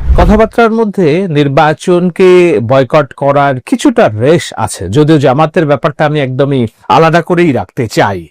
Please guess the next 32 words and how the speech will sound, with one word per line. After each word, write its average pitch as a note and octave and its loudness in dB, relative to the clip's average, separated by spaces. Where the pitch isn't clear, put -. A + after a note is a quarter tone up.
এনসিপির G3+ 2
আব্দুল E3+ 0
হান্নান A3 -2
মাসুদ E3 0
দুদিন D3+ 2
আগে C3+ 0
এই E3 4
বক্তব্য C#3+ 0
দিয়েছেন E3+ 0
যে D#3+ 2
বর্তমান D#3+ 0
সংবিধানের D3+ -2
অধীনে D3 2
নির্বাচন A#2+ -2
হলে A#3 2
নির্বাচনে A2+ -2
যাবে A2 2
না E2 -4
এনসিপি। - 0
আমি G3+ 2
একদম G3+ 2
সরল F#3 0
বিশ্লেষণেই A3+ 2
দেখি D3+ 0
যে D3 2
নির্বাচনে D3 -2
যাওয়ার D3+ 0
জন্য F3 -2
এনসিপির D3+ 0
কোনো E3+ -2
কারণ A#2+ 0
নেই, B2+ 0